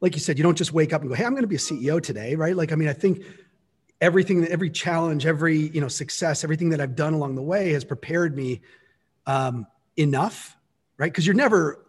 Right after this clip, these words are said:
over-prepared, right? There's always gonna be, I mean, covid, who knew covid was gonna happen? And by the way, we were fundraising, uh, in the midst of covid at, at this company. Um, no one can prepare you for that. Um, but I think what you can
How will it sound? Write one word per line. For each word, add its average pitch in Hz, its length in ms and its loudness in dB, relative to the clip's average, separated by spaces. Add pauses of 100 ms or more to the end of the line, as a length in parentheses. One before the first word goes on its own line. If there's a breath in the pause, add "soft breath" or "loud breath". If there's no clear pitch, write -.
over-prepared, 165 720 2
right? 135 100 -4
There's 151 160 0
always 196 320 4
gonna 160 160 2
be, 143 80 -6
I 147 60 0
mean, 139 220 -2 (280 loud breath)
covid, 170 380 4
who 185 120 2
knew 196 140 4
covid 170 360 -4
was 120 120 -10
gonna 123 140 -8
happen? 117 340 -8
And 120 100 -6
by 151 140 -6
the 139 100 -4
way, 165 140 -2
we 151 140 0
were 156 100 0
fundraising, 143 800 -2 (320 loud breath)
uh, 135 180 -2
in 156 100 2
the 143 80 2
midst 147 300 0
of 123 120 -6
covid 135 520 0
at, 131 240 -6
at 135 160 -6
this 123 160 -8
company. 147 500 -4 (380 loud breath)
Um, 139 360 -2
no 160 260 8
one 226 240 4
can 143 160 -4
prepare 127 300 -6
you 110 140 -4
for 104 140 -12
that. 139 380 -4 (500 soft breath)
Um, 143 400 0 (160)
but 170 220 4
I 156 120 4
think 160 420 2 (440 loud breath)
what 160 220 -2
you 160 100 2
can 185 540 2